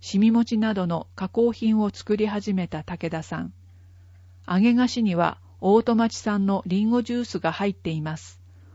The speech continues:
今後は加工品作りにも力を入れていきたいです、と話しました。写真があります。黄金色の田んぼをバッ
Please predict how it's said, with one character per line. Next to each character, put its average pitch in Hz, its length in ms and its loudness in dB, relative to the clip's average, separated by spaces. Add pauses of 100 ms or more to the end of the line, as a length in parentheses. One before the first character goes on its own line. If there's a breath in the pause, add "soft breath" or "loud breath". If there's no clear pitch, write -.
(260 soft breath)
今 208 220 4
後 202 140 2
は 185 240 0
加 185 160 -6
工 240 200 4
品 233 280 2
作 226 240 -2
り 185 100 -2
に 170 140 -2
も 160 200 -4
力 214 440 -4
を 180 80 0
入 175 100 -2
れ 196 120 -2
て 208 120 0
い 202 80 -2
き - 140 -18
た 208 160 -4
い 170 100 -4
で 156 140 -4
す、 - 180 -20 (220)
と 220 120 -2
話 185 340 -4
し 185 80 -4
ま 170 120 -4
し - 80 -10
た。 - 240 -10 (1120)
写 202 200 -4
真 220 280 2
が 214 140 2
あ 208 40 2
り 196 140 2
ま 180 160 0
す。 - 240 -16 (340)
黄 175 180 -4
金 202 360 2
色 196 180 0
の 185 160 0
田 202 240 -4
ん 208 100 4
ぼ 196 200 2
を 180 40 -2
バ 165 180 -2
ッ - 20 -20